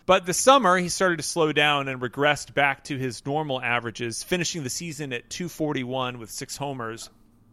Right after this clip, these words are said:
In nineteen ninety-two, his shoulder problems returned, and he only played in six games, and he made seven hundred fifty thousand dollars that year. So the Mets did not offer him a new contract after that season.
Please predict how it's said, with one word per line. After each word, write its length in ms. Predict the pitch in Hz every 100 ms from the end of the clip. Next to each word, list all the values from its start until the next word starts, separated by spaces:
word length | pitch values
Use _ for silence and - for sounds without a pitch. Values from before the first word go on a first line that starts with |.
| _
In 100 | 185
nineteen 320 | 185 226 233 220
ninety-two, 520 | 202 165 - 254 190
his 120 | 151
shoulder 320 | - 190 175
problems 440 | - 175 160 139 135
returned, 600 | - 170 156 120 117 113 - - _ -
and 100 | 147
he 60 |
only 220 | 190 269
played 260 | 220 226 196
in 140 | 135
six 420 | - - 208 - -
games, 600 | 165 165 123 101 104 - - - _ -
and 220 | 147 147
he 140 | 143 196
made 260 | 214 294
seven 300 | - 233 247
hundred 220 | 233 233 190
fifty 280 | 214 -
thousand 520 | 180 196 190 185 175 151
dollars 400 | 156 165 135 -
that 200 | 131 135
year. 480 | 131 123 117 113 - _ _ _ _ _
So 360 | - 170 156 147
the 120 | 143
Mets 300 | 180 226 -
did 140 | 175
not 280 | 151 160 190
offer 360 | 147 165 - 151
him 100 | 131
a 60 |
new 180 | 127 139
contract 640 | - 143 143 - 113 110 123
after 220 | 113 117
that 180 | 110 -
season. 300 | - -